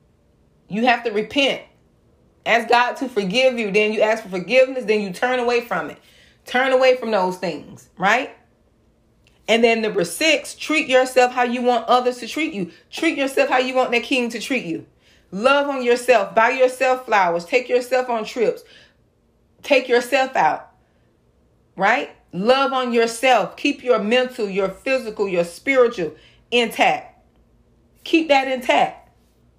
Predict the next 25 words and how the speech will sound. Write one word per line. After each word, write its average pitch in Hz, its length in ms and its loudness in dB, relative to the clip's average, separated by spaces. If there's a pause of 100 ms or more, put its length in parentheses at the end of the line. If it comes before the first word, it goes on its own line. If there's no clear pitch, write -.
(1080)
This 262 320 0
is 277 140 -2
when 254 200 2
you, 247 280 -2
this 269 240 0
is 285 120 -4
when 254 180 0
you 247 120 -2
know 240 160 2
you 226 220 0
are 202 120 4
ready 226 260 2
for 233 140 -2
your 196 180 0
king. 190 460 -6 (1300)
You're 240 220 4
not 220 280 0
ready 277 280 2
for 247 160 2
him 226 280 0
until 226 560 2
all 240 220 4
of 233 160 -10
these 240 320 -2
things 208 560 -2